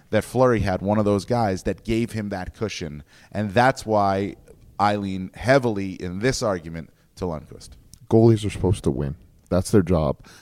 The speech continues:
Speaker 2: Their goals against average doesn't matter. Their save percentage doesn't matter. When you win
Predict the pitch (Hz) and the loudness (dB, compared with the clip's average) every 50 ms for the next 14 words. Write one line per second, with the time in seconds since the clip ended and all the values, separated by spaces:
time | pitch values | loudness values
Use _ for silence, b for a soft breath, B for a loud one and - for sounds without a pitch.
0 | B B - 110 101 101 92 95 95 104 104 104 92 95 95 95 - 117 101 95 | B B 4 4 4 4 4 2 2 2 2 2 2 2 2 4 4 4 4 6
1 | 95 101 95 - - 98 92 98 95 90 87 85 90 92 87 92 90 87 85 90 | 6 6 4 6 4 2 2 4 2 0 0 0 0 2 2 2 2 2 4 2
2 | 90 87 - - 95 90 87 - - - 107 92 92 90 - 98 90 90 98 87 | 2 0 0 0 0 0 -2 -2 -2 0 0 2 0 0 0 0 0 0 2 2
3 | 90 87 85 87 85 90 90 B B B B B B B - 98 98 98 98 104 | 2 2 2 2 2 2 0 B B B B B B B 2 2 4 6 6 8
4 | 113 110 110 107 110 110 107 107 107 113 117 - | 8 8 8 6 6 6 6 4 2 0 -2 -4